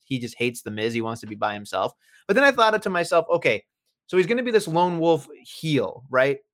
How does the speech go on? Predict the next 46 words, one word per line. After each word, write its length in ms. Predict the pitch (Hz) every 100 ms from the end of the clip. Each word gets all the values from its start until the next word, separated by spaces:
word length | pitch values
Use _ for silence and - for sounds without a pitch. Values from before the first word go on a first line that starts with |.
| _ _ -
So 360 | - 170 160 -
he's 200 | 185 147
gonna 180 | 247
go 160 | 247 226
on 100 | 190
a 60 | 151
fucking 420 | - 156 143 117
tear. 320 | - 117 113
He's 140 | 117
gonna 160 | 117 170
end 240 | 165 180
up 140 | 165 117
beating 260 | 135 131
everybody 420 | 120 117 107 107 107
up." 120 | 101
But 100 | 131
I 80 | 147
feel 260 | - 220
like 160 | 254 226
he 200 | - 185
needs 240 | 180 180
to, 120 | - 131
after 280 | 175 202
he 60 | 226
goes 240 | 190 196
against 260 | 170 165 156
the 60 | 139
Cody 360 | - 139 135
thing, 380 | 117 110 101 104 _ _ _
I 100 | 123
think 240 | 139 208 226
there's 160 | 220
gotta 160 | 202 180
be 80 | 165
somebody 400 | - 147 147 143
that 120 | 123
he 100 | 131
can 140 | 131 117
go 220 | 110 104
after 420 | 98 101 90 - -
and 140 | 120
somebody 260 | - 139 139
that 100 | 123
he's 160 | 135
gonna, 280 | 135 127 113 -
like, 180 | 110